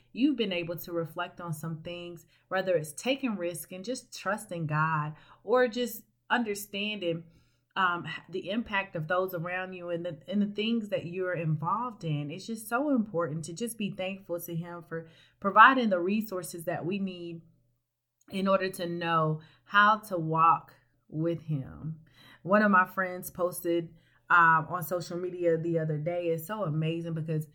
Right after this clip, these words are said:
God not only walks before us, he walks beside us. And we have to understand that. We have to understand that God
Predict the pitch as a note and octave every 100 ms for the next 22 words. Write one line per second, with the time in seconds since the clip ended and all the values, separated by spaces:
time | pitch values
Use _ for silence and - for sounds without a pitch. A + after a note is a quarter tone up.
0 | _ _ _ G3+ B3+ C#4+ C4 - F#3+ G#3+
1 | G3+ E3 D3+ E3+ F3+ - - - - _
2 | _ _ _ _ _ _ _ _ _ _
3 | - E3+ - G3 G#3+ A#3 B3+ C#4+ D#4 -
4 | - _ _ _ _ _ _ - B3+ A3+
5 | G#3+ - - - D#3 - E3+ D#3 C#3+ C#3
6 | - A2 - - - _ _ _ _ -
7 | G3+ G#3 G3+ D#4 G4+ G4 - - A3 G3
8 | D#3+ - G3 F#3 D#3 C#3+ A3 B3+ B3 -
9 | F3+ G3 E3+ - F3+ F3+ E3+ D3 - _
10 | _ - D#3 F#3 B3+ D#4 D4+ B3+ G#3